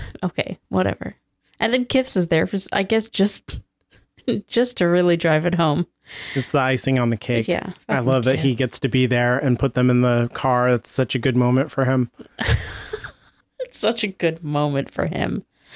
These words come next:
Speaker 2: <laughs>
Speaker 1: Uh,
Speaker 2: You know, he, this is, like, the best thing that's gonna happen to him all day. He is like,
Speaker 1: Yeah.
Speaker 2: "Yes, I locked up Tony."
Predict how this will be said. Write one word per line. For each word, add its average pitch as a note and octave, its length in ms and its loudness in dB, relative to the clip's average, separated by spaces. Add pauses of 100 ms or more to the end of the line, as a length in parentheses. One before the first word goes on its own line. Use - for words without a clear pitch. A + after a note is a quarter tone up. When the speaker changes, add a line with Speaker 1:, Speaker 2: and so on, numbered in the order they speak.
(120)
Speaker 2:
<laughs> C#3+ 380 2
Speaker 1:
Uh, G3+ 580 6
Speaker 2:
You A#3 60 8
know, G#3 280 8
he, F#3 160 4
this F3+ 220 2
is, G3 160 2
like, D#3+ 320 4 (240)
the F3+ 80 4
best C#3+ 320 2
thing D3 180 4
that's C3+ 220 2
gonna C#3 160 2
happen B2+ 320 0
to B2 40 4
him B2+ 200 2
all A#2+ 160 2
day. A2 340 0 (100)
He D3 120 -2
is A#2+ 180 0
like, A2+ 160 0
Speaker 1:
Yeah. - 140 -6
Speaker 2:
"Yes, - 680 -6 (1040)
I A#2+ 40 -2
locked C3 320 0
up C3+ 120 0
Tony." A#2+ 480 0